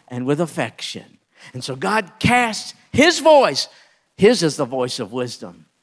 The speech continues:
in the personified person of a lady, Lady Wisdom. But, but wait just a second. Don't, don't,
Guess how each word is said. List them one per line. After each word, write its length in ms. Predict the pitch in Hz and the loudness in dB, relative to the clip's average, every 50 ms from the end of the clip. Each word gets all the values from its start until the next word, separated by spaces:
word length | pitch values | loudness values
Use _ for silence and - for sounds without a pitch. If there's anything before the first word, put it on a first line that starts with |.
| _ _ _ _ _ | _ _ _ _ _
in 160 | - 165 160 | -6 -4 -2
the 100 | 139 151 | -2 -4
personified 1160 | - - - 139 - - - - 247 262 269 262 240 185 - 208 196 202 196 190 196 185 160 151 _ _ _ _ _ _ - | -4 -4 -8 -6 -4 -2 0 2 2 4 4 4 2 2 0 0 0 2 2 2 0 -2 -6 -12 _ _ _ _ _ _ -6
person 640 | - - 247 262 - - - 151 131 143 156 156 143 _ _ | 0 2 2 2 2 0 0 0 -2 -4 -4 -6 -8 _ _
of 140 | - 127 127 | -10 -6 -4
a 40 | 156 | 0
lady, 520 | 165 196 220 247 240 190 147 139 117 110 _ _ _ - | 2 4 4 4 4 2 0 -2 -6 -6 _ _ _ -10
Lady 420 | - 147 233 294 311 302 311 302 | -2 2 4 4 4 4 4 4
Wisdom. 440 | 277 302 311 311 277 214 - 170 - - | 6 6 6 6 4 2 -2 -4 -4 0
But, 500 | 139 160 156 131 - - - _ _ - | 2 2 2 2 0 -10 -20 _ _ -18
but 80 | - 90 | -16 -10
wait 240 | 76 117 135 127 | -6 -6 -6 -6
just 300 | 131 - 170 170 - - | -8 -10 -10 -10 -10 -12
a 60 | - 175 | -12 -12
second. 600 | - - 185 196 202 - - 117 110 95 - - | -10 -8 -8 -8 -8 -8 -10 -12 -12 -12 -12 -10
Don't, 340 | 113 120 143 160 151 143 | -8 -6 -6 -8 -8 _
don't, 440 | - - 120 127 127 107 113 113 113 | -10 -8 -8 -8 -8 -8 -10 -10 -10